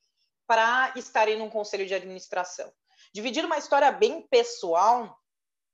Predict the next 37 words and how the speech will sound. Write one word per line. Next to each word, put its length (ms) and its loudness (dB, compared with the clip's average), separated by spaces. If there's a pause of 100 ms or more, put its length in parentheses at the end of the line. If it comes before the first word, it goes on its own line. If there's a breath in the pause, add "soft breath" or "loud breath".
(140)
se 120 -16
vocês 240 -8
me 100 -8
perguntassem 560 -4
há 40 -10
uns 60 -14
dois, 220 -8
três 240 -6
anos 160 -10
atrás 400 -2
o 80 -16
que 140 -10
era 100 -6
um 80 -14
conselho 420 -12
de 80 -8
administração, 720 -8
eu 120 -2
brinco 340 -8
que 60 -6
eu 60 0
não 100 -4
sabia 260 -2
se 100 -6
era 140 -2
de 100 -18
comer 280 -6
ou 60 -2
de 100 -16
passar 260 -6
num 140 -12
cabelo. 340 -4 (680 soft breath)
Então, 160 2
não 160 2
é 120 4
um 240 0
conhecimento 1000 -2